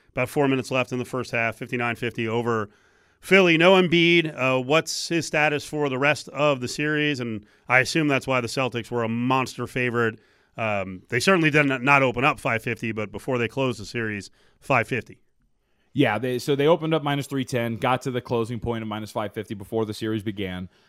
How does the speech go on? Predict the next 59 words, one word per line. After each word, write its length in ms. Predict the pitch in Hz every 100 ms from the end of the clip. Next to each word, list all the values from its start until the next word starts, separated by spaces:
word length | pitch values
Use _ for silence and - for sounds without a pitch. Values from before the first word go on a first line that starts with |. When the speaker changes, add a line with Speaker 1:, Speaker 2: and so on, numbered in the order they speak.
| _
Speaker 2:
Uh, 180 | 95 95 101 95
Joel 340 | 120 131 131
Embiid, 260 | 123 120 104
that's, 280 | 101 -
that's 220 | - 110 110
all 160 | 117
what 100 | 127
that 160 | 117 120
is 100 | 117
about, 360 | 110 104 101
is 180 | 107 92
whether 240 | 101 107 110
or 20 |
not 180 | 113 110
Embiid 280 | 104 110
is 80 | 104
gonna 160 | 98 110
be 80 | 117
available 440 | 107 107 110 113
or 180 | 107 98
was 180 | 104 104
gonna 140 | 110
be 100 | 107
available 400 | 107 104 101 101
here 380 | 95 110 101 95 _ _
at 140 | 101 101
the 80 | 113
start 240 | 139 120
of 40 |
the 60 | 95
series. 540 | - 208 143 104 98 - _
So, 360 | - 156 139 127
look, 280 | 151 143 -
there's 300 | 151 143 117
a 80 | 139
lot 240 | 143 160
of 160 | 139 107
weird 340 | 131 135 139
cloak 260 | - 135 127
and 60 |
dagger 300 | 110 123 123
stuff 300 | 120 131 127
around 260 | 131 131 135
this, 240 | 139 143
as 100 | 113
there 120 | 113
usually 400 | 117 117 107 107
is, 200 | 113 123
Speaker 1:
Mm-hmm. 320 | - 101 92 117
Speaker 2:
with 140 | 123
the 140 | 120
N 100 | 123
B 140 | 120 113
A 200 | 117 120
and 120 | 104
injuries 400 | 131 123 131 127
to 100 | 110
key 160 | - 120
players. 500 | - 117 123 147